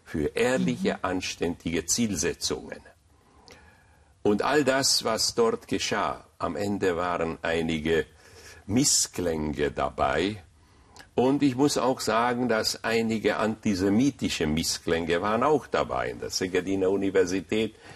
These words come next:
Speaker 1: hat man uns, die drei, vier jüdischen Studenten und Studentinnen, schon gesagt, „Ihr haltet ja euch gefälligst raus. Ihr seid keine Magyaren.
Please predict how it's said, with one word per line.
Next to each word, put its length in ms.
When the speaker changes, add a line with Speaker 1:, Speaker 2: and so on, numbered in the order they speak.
Speaker 1:
hat 280
man 260
uns, 400
die 160
drei, 300
vier 240
jüdischen 440
Studenten 640
und 140
Studentinnen, 920
schon 280
gesagt, 400
„Ihr 220
haltet 460
ja 200
euch 260
gefälligst 800
raus. 520
Ihr 160
seid 380
keine 280
Magyaren. 720